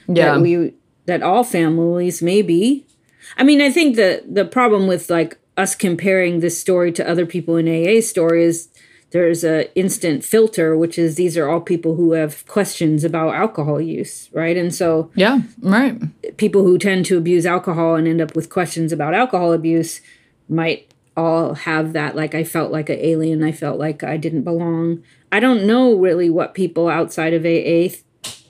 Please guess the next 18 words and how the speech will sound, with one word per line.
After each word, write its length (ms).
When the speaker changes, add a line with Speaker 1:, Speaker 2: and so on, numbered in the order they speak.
Speaker 2:
ha-, 280
if 160
they 140
have 240
that 180
or 120
not, 400
because 320
they 140
don't 300
talk 260
Speaker 1:
Mm-hmm. 100
Speaker 2:
about 240
it, 100
like, 260
in 200
an 180
open 640